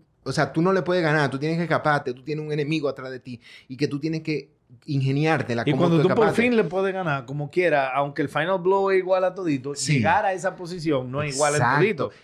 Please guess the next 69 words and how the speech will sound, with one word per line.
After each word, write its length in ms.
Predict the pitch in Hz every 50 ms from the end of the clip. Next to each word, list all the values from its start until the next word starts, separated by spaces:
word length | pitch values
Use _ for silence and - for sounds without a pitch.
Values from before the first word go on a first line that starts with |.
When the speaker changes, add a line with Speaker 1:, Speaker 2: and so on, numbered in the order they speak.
| -
Speaker 1:
Y 80 | 143 139
te 100 | 135 151 143
lo 100 | 139 -
ponen, 260 | 147 147 165 175 180 165
y 100 | 165 156
hay 140 | 156 160 180
algunos 400 | 190 190 170 190 196 190 180 -
que 100 | - 156
te 120 | 156 156
lo 100 | 147 135
ponen 220 | - 139 139 156 156
como 200 | 160 156 156 156
un 140 | 156 156
tipo 240 | 151 165 156 165 175
de 80 | 165 147
puzzle 380 | - - 165 170 151 - 151
que 80 | 135 143
tú 100 | 131 131
tienes 160 | 139 143 147 -
que 40 | -
Speaker 2:
Sí. 40 | 151
Speaker 1:
resolver 240 | 143 156 151 151 135
antes 260 | 156 190 202 196 175
de 80 | 147 -
tú 140 | - 143
poder 540 | - 139 143 135 120 127 127 120 113 95 107 120
ganarle 420 | 117 113 113 123 147 151 127 113
al 80 | 104 101 98
Speaker 2:
Y 20 | 104
con-, 100 | 123 175
Speaker 1:
E 40 | 185
M 80 | 185 175
I. 40 | 180
Speaker 2:
entonces, 240 | 156 175 151 170
para 160 | 143 165 156 156
tú 100 | 165 160
poder 220 | 156 185 185 185 175
tener 180 | 196 185 185
el 80 | 185 190
espacio 440 | 180 - 175 165 156 - - 151 135
para 160 | - 131 123
charge 420 | - - 151 156 170 156 - -
the 40 | 160 151
shot 320 | - - 170 160 160 151
enough 200 | 151 151 160 170
Speaker 1:
Exacto. 500 | 165 - 123 131 123 - - 104 87 - - -
Speaker 2:
y 100 | 139 135
que 60 | 147
el 80 | 151 131
tipo 200 | 135 156 151 165
no 60 | 165 156
te 60 | 156
va 60 | 170
a 40 | 170
dar, 100 | 160 156
que 100 | - 165
by 140 | 165 190 208
the 60 | 202
way, 340 | 202 214 208 160 139 127 123
yo 120 | 123 147
morí 340 | 160 180 185 185 202 202 196
algunas 380 | 170 151 147 160 170 170 160 143
doscientas 500 | 139 131 - - 147 147 143 147 131 117
veces 200 | 113 107 - -
Speaker 1:
Oh, 80 | 143 165
Speaker 2:
en 40 | 135
este 100 | - - 143
Speaker 1:
eso 120 | 131 117
Speaker 2:
juego. 340 | 117 127 160 165 127 120 113